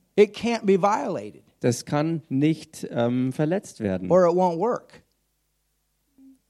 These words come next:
Speaker 2: Es, es wird sonst nicht funktionieren.
Speaker 1: You have to work the law.
Speaker 2: Man muss gesetzmäßig vorgehen.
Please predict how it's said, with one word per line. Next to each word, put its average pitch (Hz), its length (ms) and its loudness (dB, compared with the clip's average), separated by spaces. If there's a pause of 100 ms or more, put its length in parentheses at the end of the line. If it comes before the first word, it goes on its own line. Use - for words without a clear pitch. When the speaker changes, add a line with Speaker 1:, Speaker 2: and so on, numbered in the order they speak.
(260)
Speaker 2:
Es, - 140 -18
es 120 240 -10
wird 131 160 -4
sonst 127 280 -6
nicht 123 180 -8
funktionieren. 135 680 -6
Speaker 1:
You 156 120 0
have 220 420 -2
to 165 120 -2
work 202 380 -4
the 165 40 -2
law. 208 460 -4 (200)
Speaker 2:
Man 120 200 0
muss 202 400 0
gesetzmäßig 127 1120 -4
vorgehen. 95 760 -4